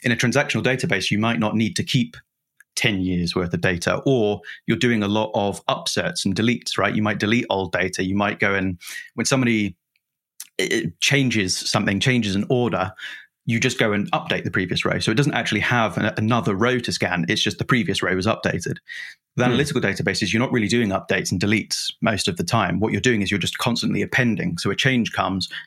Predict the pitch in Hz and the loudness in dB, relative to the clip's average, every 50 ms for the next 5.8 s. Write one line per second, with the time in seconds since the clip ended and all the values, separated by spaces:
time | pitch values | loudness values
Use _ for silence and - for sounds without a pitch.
0 | _ - 113 98 - - 113 110 101 95 87 92 98 - - _ _ _ _ _ | _ -2 -2 0 0 0 0 2 2 0 0 -2 -2 -4 -8 _ _ _ _ _
1 | _ _ _ - 107 104 - - 104 104 90 92 92 107 101 92 95 92 92 - | _ _ _ -2 -2 0 0 0 0 0 2 2 2 2 2 2 0 -2 -6 -6
2 | - - - 110 107 101 98 95 - 95 98 98 95 90 - 110 110 104 98 92 | -4 -2 0 0 2 2 0 0 0 0 0 -2 -2 -2 0 0 0 2 0 0
3 | 90 90 92 98 95 95 - 117 113 113 101 95 95 - - - - - - - | 0 0 0 0 -2 0 0 0 2 2 2 2 0 -2 -4 -10 -10 -10 -8 -8
4 | - - - - - - - - 131 117 110 113 - - - _ _ _ _ _ | -8 -10 -12 -14 -16 -8 -2 0 2 2 2 0 -2 -6 -10 _ _ _ _ _
5 | _ - 120 120 113 107 101 104 123 143 139 - 104 101 87 - | _ 0 2 2 2 2 2 2 2 2 2 2 0 -2 -4 -8